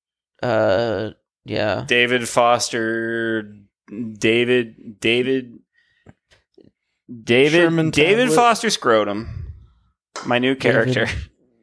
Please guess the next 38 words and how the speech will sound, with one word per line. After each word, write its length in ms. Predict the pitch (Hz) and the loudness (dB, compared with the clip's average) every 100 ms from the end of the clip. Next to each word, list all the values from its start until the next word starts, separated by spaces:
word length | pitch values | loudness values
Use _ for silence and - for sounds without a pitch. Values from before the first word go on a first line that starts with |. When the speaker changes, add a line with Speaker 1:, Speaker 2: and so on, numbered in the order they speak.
| _ _ - | _ _ -18
Speaker 2:
J-, 140 | - | -16
David 440 | - 123 123 120 120 | -8 -2 0 0 -2
Jackoff 540 | 117 113 - 120 110 - | 0 0 0 -2 -2 -4
Foster. 240 | - 107 | -4 2
Speaker 1:
David. 300 | 135 143 113 | 2 0 -2
There 180 | 113 113 | 0 0
we 140 | 107 | -2
go. 280 | 98 101 107 | -4 -6 -6
Speaker 2:
Yeah. 120 | 95 80 | -12 -10
Speaker 1:
There 220 | 113 110 | -8 -8
we 60 | 101 | -10
go. 220 | 101 107 - - - | -12 -12 -18 -20 0
Speaker 3:
Oh, 380 | 262 294 170 - _ | 2 2 -2 -6 _
oh, 220 | 214 226 156 | 2 2 2
I 120 | 165 | 0
know 160 | 220 208 | 0 0
who 160 | 180 156 | 0 -2
is. 320 | 151 165 - _ _ _ | -4 -6 -18 _ _ _
Our 120 | 185 | -6
good 220 | 170 214 202 | -4 -6 -6
friend 400 | 220 208 170 165 | -4 -4 -6 -2
Ryan 300 | 170 180 165 | -2 -2 -4
Livingston. 480 | 156 170 165 - 131 | -6 -8 -12 -12 -6
He 60 | |
just 60 | 190 226 277 | 0 2 2
Speaker 1:
Ah, 120 | 302 | 2
Speaker 3:
had 120 | 285 214 | 2 0
Speaker 1:
yes, 240 | 262 294 | 0 0
Speaker 3:
one 60 | 170 | 0
of 40 | |
Speaker 1:
that's 200 | 180 185 | -2 -2
right. 520 | 180 220 269 131 - _ | -2 0 0 0 -8 _
Speaker 3:
his, 580 | 190 180 170 147 - - _ | -2 0 0 -4 -10 -14 _
his 180 | 180 160 | -6 -6
first 340 | - 185 175 | 0 2 2
stories 360 | - 160 165 151 | 2 4 2 -2
published, 760 | 165 143 139 151 - - - _ _ _ _ _ - | -2 0 -2 -4 -6 -14 -20 _ _ _ _ _ -2
um, 560 | 160 160 151 139 139 | 0 2 0 -6 -12